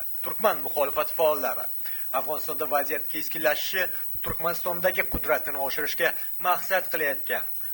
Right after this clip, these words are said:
Rossiyaga qo'l kelishidan xavotir bildirishadi. Turkmaniston parlamentining sobiq deputati Xolmurod Suyunov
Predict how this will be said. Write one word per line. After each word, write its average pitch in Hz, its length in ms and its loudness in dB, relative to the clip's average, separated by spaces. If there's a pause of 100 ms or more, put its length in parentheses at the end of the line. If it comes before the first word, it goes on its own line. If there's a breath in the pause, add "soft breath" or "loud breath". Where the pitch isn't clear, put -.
(140)
Rossiyaga 151 560 0
qo'l 139 140 -4 (120)
kelishidan 165 540 2
xavotir 143 380 2
bildirishadi. 120 540 -2 (240)
Turkmaniston 190 520 -2 (100)
parlamentining - 640 -2
sobiq 139 260 0 (180)
deputati 147 540 0 (380)
Xolmurod 156 480 0
Suyunov 202 420 -6